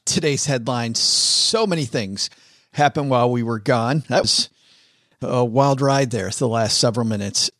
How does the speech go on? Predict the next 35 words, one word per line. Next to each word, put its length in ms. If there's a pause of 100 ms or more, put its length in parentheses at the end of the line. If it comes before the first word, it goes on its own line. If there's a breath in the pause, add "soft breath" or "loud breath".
(160)
But 100
before 380
we 120
do 180
that, 400
Navy 260
Federal 360
Credit 340
Unions 320
made 140
it 80
their 160
mission 260
to 60
help 120
their 100
military 440
members 340
over 220
eighty-five 480
years. 300
You 80
may 180
know, 320
O 160
G, 340 (440 loud breath)
that, 320
uh, 320 (100)
it 80
is 280 (340 soft breath)
Military 640
Appreciation 680
Month, 260
my 100
friend. 340